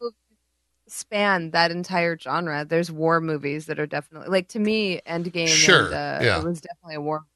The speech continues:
Speaker 1: movie.
Speaker 2: Yeah, yeah. And I, I think at that point, it's, it's a little bit semantics in a lot of ways, right? Like, you can, you can pick
Speaker 1: Mm-hmm.
Speaker 2: and choose what each movie is. So, anyways, I kind of feel bad that we're just getting to this, however many episodes we are.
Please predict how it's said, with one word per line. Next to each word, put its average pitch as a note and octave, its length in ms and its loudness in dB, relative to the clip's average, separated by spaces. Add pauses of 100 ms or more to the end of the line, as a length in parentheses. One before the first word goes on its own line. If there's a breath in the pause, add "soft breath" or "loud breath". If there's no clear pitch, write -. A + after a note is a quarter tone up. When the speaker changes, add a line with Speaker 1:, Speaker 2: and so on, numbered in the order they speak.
Speaker 1:
movie. D#3 180 -20 (360)
Speaker 2:
Yeah, C3+ 180 6 (240)
yeah. - 140 -2 (800)
And D3 100 2
I, C3 220 4
I - 20 -2
think A#2+ 220 0
at - 80 -6
that F#2+ 180 2
point, E2+ 200 -2
it's, - 180 -12
it's - 220 -10
a - 100 -6
little G2 160 -4
bit E2 180 -6 (540)
semantics F2 760 -2
in G2+ 60 -12
a G2+ 80 -2
lot G1+ 180 -2
of - 60 -4
ways, - 280 -6
right? - 200 -2
Like, - 160 -8
you - 60 -18
can, F2 240 -8 (200)
you A2+ 80 -8
can G2+ 140 -8
pick G2 160 -2
Speaker 1:
Mm-hmm. F#2 60 -12
Speaker 2:
and F2 80 -8
choose F#2 240 -8
what F#2 80 -8
each F2 120 -12
movie G2 260 -6
is. G#2+ 200 -12 (120)
So, G#2+ 220 -10 (1400 soft breath)
anyways, G#3 640 6 (920 soft breath)
I D#3+ 80 4
kind G#3 260 4
of A#3+ 80 0
feel D#4 180 -2
bad E3 280 6
that F3+ 80 -4
we're D#3 100 2
just C3+ 360 0
getting C#3 240 2
to - 120 -6
this, G#2+ 220 0
however A#2 240 4
many A#2 160 0
episodes G#2 540 -4
we A2 120 -2
are. G#2 320 0